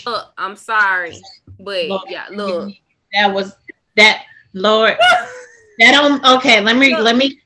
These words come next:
Speaker 2: let me check that. That doesn't mean that they don't smell good, but I want to smell like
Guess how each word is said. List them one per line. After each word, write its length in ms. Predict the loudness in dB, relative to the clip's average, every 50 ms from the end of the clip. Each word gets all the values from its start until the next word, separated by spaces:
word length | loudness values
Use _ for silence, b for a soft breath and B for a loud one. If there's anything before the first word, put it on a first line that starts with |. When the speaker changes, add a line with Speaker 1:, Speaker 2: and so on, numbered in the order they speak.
| _
Speaker 2:
let 120 | -4 -2 -2
me 140 | 0 -2 -2
check 320 | 0 0 0 0 0 -4
that. 240 | -4 -4 -4 -4 -2 0
That 120 | 2 4
doesn't 260 | 4 4 4 4 2
mean 140 | 2 2 4
that 120 | 2 4 4
they 300 | 4 4 4 4 0 -2
don't 340 | 0 0 0 0 0 -4 -6
smell 420 | -6 -2 0 2 2 2 2 2
good, 460 | 2 2 2 2 0 -2 -6 -10 -12 _ _ _ _ _ _ _ _ -2
but 320 | 2 4 4 4 2 0 2
I 160 | 2 2 2 4 2
want 180 | 0 -2 -2
to 100 | -4 -8 -8
smell 640 | -6 -4 -2 0 4 4 4 4 4 2 0 -2 -2
like 400 | 2 2 2 2 2 0 -2 -6